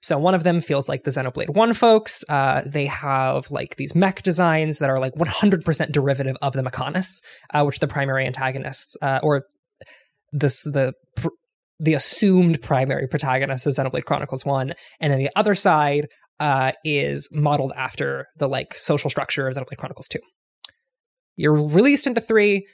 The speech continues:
You're playing, uh, characters who are from either side of this conflict. You have a party of six characters.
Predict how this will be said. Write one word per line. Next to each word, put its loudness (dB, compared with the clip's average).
You're 4
playing, 2
uh, 2
characters 2
who -2
are 2
from -4
either 2
side 2
of -6
this -4
conflict. 0
You 0
have -2
a -4
party -2
of -8
six 0
characters. 0